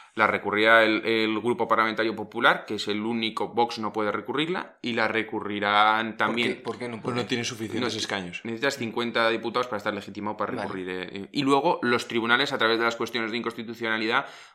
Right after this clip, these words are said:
Speaker 1: parece que el Tribunal Supremo va a presentar la cuestión de inconstitucionalidad, va, va a sostener que la amnistía es inconstitucional y así se lo va a plantear al Tribunal Constitucional.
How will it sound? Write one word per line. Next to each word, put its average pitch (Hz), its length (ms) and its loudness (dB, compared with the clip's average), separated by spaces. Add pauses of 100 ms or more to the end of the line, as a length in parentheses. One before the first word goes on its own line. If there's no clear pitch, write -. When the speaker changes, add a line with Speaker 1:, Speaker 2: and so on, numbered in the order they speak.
(120)
Speaker 1:
parece 110 440 6
que 117 100 0
el 104 100 -4
Tribunal 95 220 -6
Supremo 101 440 -4
va 98 200 4
a 98 80 2
presentar 101 420 -2
la 98 80 4
cuestión 101 300 -4
de 101 60 -6
inconstitucionalidad, 101 580 -4
va, 104 180 8 (260)
va 107 140 6
a 110 60 4
sostener 113 600 -2
que - 60 -10
la 98 200 2
amnistía 98 340 -4
es 101 80 -6
inconstitucional 107 680 -4
y 101 60 -2
así 101 180 -6
se 101 80 -10
lo 104 60 0
va 104 60 2
a 101 60 0
plantear 104 280 -2
al 101 60 0
Tribunal 107 160 -6
Constitucional. - 440 -16